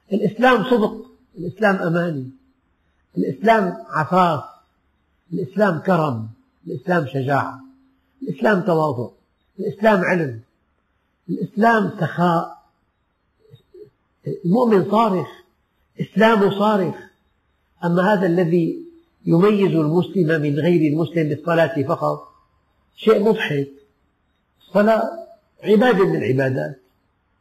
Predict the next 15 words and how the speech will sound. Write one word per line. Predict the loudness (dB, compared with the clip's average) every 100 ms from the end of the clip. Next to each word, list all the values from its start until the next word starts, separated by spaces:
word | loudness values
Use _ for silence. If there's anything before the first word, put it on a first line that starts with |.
| -4
أما | -2
الإسلام | -2 -4 -2 0 0
منظومة | -2 0 0 2 2 2 0 2
قيم. | 2 2 -2 -8 -14 _ _ _ _
إذن | 2 2 2 -2 -8 -16 _ _ _ _ -4
البند | 2 4 4
الثاني | 0 2 2 2 0
في | 0
العبادة | 0 0 2 0 0 -2 -4 -16 -20 _ _ _ _ -4
الانضباط | 0 2 2 2 2 0
السلوكي، | -4 -2 0 2 0 -6 -12 -14 -20 _ _ _ _ _ _ _ _ _ _ _ _ _ _ _
ضبط | 2 4 6
الجوارح، | 4 4 2 2 2 0 -4 -8 -12 -20 _ _ _ _ _ _ _ _ _ _
ضبط | 2 2 2
اللسان، | 2 0 0 -2 -2 -6